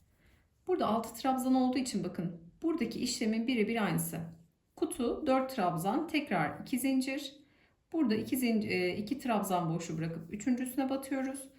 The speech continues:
Şimdi iki tane trabzan üzerine trabzan, sonra iki tane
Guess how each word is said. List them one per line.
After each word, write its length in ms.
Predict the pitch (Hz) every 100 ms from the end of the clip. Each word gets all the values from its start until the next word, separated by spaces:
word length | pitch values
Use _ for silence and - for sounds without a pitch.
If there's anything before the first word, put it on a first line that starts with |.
| _ _ _ -
Şimdi 600 | - 311 233 - - -
iki 200 | 254 269
tane 240 | 254 180
trabzan 420 | 180 196 180 175 165
üzerine 260 | 160 156
trabzan, 580 | 165 202 196 196 214 403
sonra 300 | - 330 262
iki 220 | 254 -
tane 560 | - 214 180 196 -